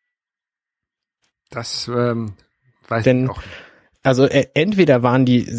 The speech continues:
Speaker 2: waren die Segmente in diesem Video nur anderthalb Sekunden lang, also die, die Videos in diesem, in diesem, in dieser Memory,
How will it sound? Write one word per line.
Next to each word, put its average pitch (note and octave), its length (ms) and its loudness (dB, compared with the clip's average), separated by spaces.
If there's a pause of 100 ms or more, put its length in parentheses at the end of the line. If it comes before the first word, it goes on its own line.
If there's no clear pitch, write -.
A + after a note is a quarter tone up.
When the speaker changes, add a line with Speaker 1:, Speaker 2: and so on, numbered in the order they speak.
(100)
Speaker 2:
waren C3 160 0
die B2+ 60 0
Segmente A#2+ 460 0
in B2+ 100 -4
diesem A#2+ 220 0
Video C3+ 480 2 (100)
nur B2 520 2
anderthalb A2+ 360 0
Sekunden A2 380 -2
lang, F#3+ 260 -2 (100)
also A#2+ 300 -2
die, A2 360 -2
die A2+ 160 -2
Videos C#3+ 520 2 (320)
in C#3 200 0
diesem, A#2+ 340 2
in A2+ 180 -6
diesem, A2 720 -6
in A#2 120 -6
dieser A#2 200 4
Memory, D3 480 2